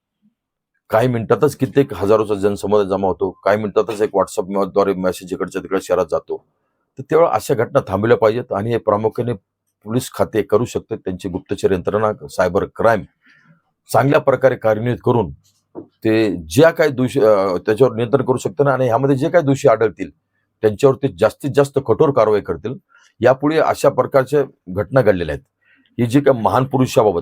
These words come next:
मोहम्मद पैगंबर सल्लल्लाहु अलैहि वसल्लम हे मुस्लिम धर्मियासाठी प्रिय आहेतच, स्वतःच्या जीवापेक्षा, आईवडिलांच्या जीवापेक्षा त्यांच्यावर प्रेम करणं हे मुस्लिम समाजाचं कर्तव्य आहे, हे सर्वांना माहीत आहे,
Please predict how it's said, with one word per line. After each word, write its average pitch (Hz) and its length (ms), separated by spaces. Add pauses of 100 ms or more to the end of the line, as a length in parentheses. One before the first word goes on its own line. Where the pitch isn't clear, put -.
(100)
मोहम्मद 101 260
पैगंबर 110 360
सल्लल्लाहु 98 300
अलैहि 113 300
वसल्लम - 1080
हे 92 260 (540)
मुस्लिम 135 300
धर्मियासाठी 107 480
प्रिय 104 300
आहेतच, 82 320 (340)
स्वतःच्या 107 460
जीवापेक्षा, 101 600 (240)
आईवडिलांच्या 98 500
जीवापेक्षा 92 580 (840)
त्यांच्यावर 110 420
प्रेम 110 200
करणं 107 280
हे 107 180
मुस्लिम 107 340
समाजाचं 98 600 (240)
कर्तव्य 113 520
आहे, 65 180 (800)
हे 175 60
सर्वांना 185 340
माहीत 104 300
आहे, 65 140